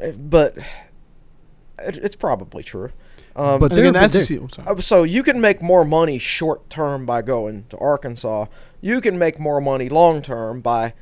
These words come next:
Speaker 1: saying no to Arkansas. That's my take on it. I don't think there's any chance he's
Speaker 3: S E C
Speaker 1: going to
Speaker 3: West is
Speaker 1: Arkansas.
Speaker 3: Auburn, Alabama,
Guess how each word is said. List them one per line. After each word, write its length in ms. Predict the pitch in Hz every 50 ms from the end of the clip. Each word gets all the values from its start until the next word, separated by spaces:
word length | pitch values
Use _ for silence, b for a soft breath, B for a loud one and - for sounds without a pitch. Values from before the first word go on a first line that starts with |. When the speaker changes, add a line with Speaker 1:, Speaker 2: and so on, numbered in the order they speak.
| - -
Speaker 1:
saying 360 | - - 131 135 139 143 143 139
no 180 | 143 135 131 117
to 120 | - -
Arkansas. 560 | 73 65 62 - - - - - - - - - - - - - - - - - - - - -
That's 200 | - 123 120 -
my 160 | 123 117 113
take 300 | 117 - 127 85 71 -
on 120 | - - 62
it. 60 | - -
I 80 | - 147
don't 160 | 156 160 -
think 120 | - -
there's 160 | - 117 101 -
any 220 | - 160 151 139 127
chance 320 | - - 117 101 98 -
he's 80 | - -
Speaker 3:
S 140 | 190 196 202
E 40 |
C 120 | 185 - 180
Speaker 1:
going 80 | 156 147
to 40 | 147
Speaker 3:
West 220 | 143 143 - -
is 140 | 139 131 -
Speaker 1:
Arkansas. 100 | - 139
Speaker 3:
Auburn, 240 | 135 131 131 131 127
Alabama, 720 | 127 127 127 127 131 127 127 123 123 123 123 123 123